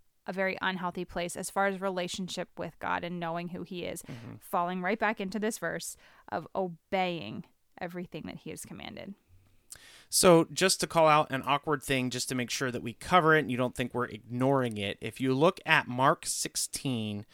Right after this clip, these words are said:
Speaker 2: uh, verses seventeen to nineteen,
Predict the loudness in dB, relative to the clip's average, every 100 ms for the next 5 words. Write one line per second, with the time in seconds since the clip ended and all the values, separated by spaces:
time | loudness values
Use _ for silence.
0 | -20 -20 _ 0 2 2 2 0 2 0
1 | 0 0 2 2 0 -2 -2 0 0 0
2 | 0 -2 -4 -4 -4 -2 -4 -6 -10 -8
3 | -10 -14